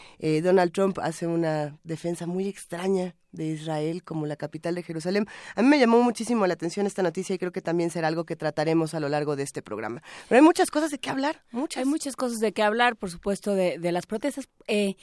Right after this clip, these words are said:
Speaker 2: del pleito que ya emprendió, eh, y que ya había emprendido desde la campaña, pero que retoma con renovado entusiasmo tanto Donald Trump como su vocero de, eh, de pelear con los medios porque,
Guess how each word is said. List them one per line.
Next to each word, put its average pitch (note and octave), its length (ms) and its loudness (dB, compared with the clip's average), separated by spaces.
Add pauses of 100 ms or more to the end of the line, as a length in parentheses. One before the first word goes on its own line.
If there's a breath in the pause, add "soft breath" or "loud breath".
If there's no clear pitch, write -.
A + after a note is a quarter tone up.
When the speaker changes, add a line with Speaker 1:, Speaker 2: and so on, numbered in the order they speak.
(400 loud breath)
Speaker 2:
del A3 260 4
pleito C#4 540 4
que A#3 400 2
ya G#3 160 6
emprendió, F#3+ 800 4
eh, D3+ 340 -2
y C#3+ 120 -8
que D#3 160 -4
ya D#3+ 120 0
había D#3+ 160 2
emprendido D#3+ 420 0
desde D#3 220 -2
la D#3 140 -2
campaña, E3+ 420 4
pero D3+ 220 -4
que D#3 260 -8 (320 soft breath)
retoma G#3 720 6
con D#3 380 0
renovado D#3 400 0
entusiasmo F3+ 600 -2
tanto E3 280 -4
Donald F#3+ 300 2
Trump G3 260 0
como F3 240 -2
su E3+ 140 -4
vocero F#3 560 2 (500 loud breath)
de, G3 600 2
eh, E3 40 0
de E3 120 0
pelear G3+ 340 6
con G#3+ 160 0
los G3 140 0
medios G3+ 420 2
porque, F3+ 720 -2